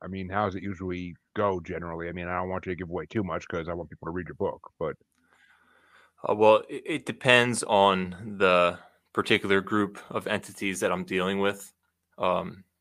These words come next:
Speaker 2: I've had a lot of encounters with a group that, uh,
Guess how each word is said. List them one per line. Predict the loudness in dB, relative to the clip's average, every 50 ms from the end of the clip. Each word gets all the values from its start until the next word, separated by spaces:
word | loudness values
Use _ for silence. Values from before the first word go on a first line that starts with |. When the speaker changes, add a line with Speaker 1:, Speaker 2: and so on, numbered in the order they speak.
| _ _ _
Speaker 2:
I've | -2 -2 -2 0
had | 0 0 0 2
a | 0 2
lot | 6 6 6 6
of | 6 2
encounters | -4 -4 2 2 2 4 4 0 -2 -2 -6
with | -6 -8 -6 -6
a | -8
group | -10 -6 -4 -4 -4 -4 -4
that, | -4 -2 0 0 -2 -4 -8 _ _ _ _ _ _ _ _ _ _ _
uh, | -10 -10 -10